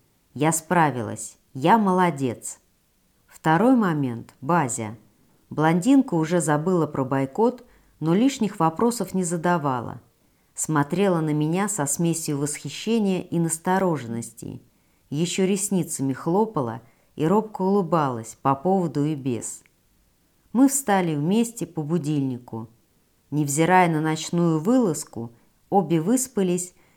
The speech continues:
и были очень даже оптимистичны. Поочерёдно посетили ванную, оделись, причесались и подкрасили реснички.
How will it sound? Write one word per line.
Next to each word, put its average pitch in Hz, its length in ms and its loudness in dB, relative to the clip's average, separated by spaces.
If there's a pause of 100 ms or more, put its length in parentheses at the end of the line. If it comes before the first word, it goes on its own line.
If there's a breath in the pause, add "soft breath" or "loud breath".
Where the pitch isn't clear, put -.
и 165 100 -4
были 254 420 4
очень 233 360 2
даже 196 320 2
оптимистичны. 196 1080 -4 (640)
Поочерёдно 165 720 2
посетили 151 600 -4
ванную, 180 640 0 (340 soft breath)
оделись, 170 600 0
причесались 151 960 -2 (100)
и - 80 -12
подкрасили 196 760 0
реснички. 143 920 -4